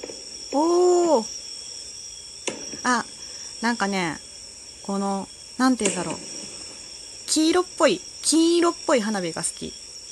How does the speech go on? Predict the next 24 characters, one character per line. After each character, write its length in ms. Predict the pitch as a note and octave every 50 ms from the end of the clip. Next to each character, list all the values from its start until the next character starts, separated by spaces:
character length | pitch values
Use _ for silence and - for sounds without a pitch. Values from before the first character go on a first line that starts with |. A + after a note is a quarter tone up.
| - - - - - - - -
<laughs> 1800 | B3+ C4 C#4 C4+ A#3+ B3 C4+ A#3 G#3+ B3+ A#3+ G#3+ B3 - - - - - - - - - - - - - - - - - - - - - -
お 320 | E4 G4+ G#4+ G#4+ G#4 F4
ー、 220 | C#4+ - - - D4
い 20 |
っ 40 | C4 -
ぱ 100 | - D#4
い 20 | D4+
上 40 | D4+
が 60 | D4+
っ 40 | D4
て 160 | C#4+ - D4
る。 180 | C#4+ C#4+ - - - - - - - - - - - - - - - - - - - - - - - - - - - - - - - - - - - - - - - - - - - -
な 120 | G3+ G3+
ん 80 | G3+ F#3+
か 100 | - F#3
さ、 240 | - - F3+ E3+ - - - - - - - - - - G#3 -
暑 340 | G#3 A3 G#3+ - - F#4+
い 120 | G4 F#4+ E4
け 180 | - - C4+
ど、 400 | C4 C#4 D#4+ E4 C#4+ G#3+ F3+ F#3 - - - - - - - - - - - - -
夏 240 | G3+ G#3 - A3 A#3
の 100 | A3+ A3
夜 240 | A3 A3 G#3 G3+
の 220 | F#3+ E3+ D#3+ D3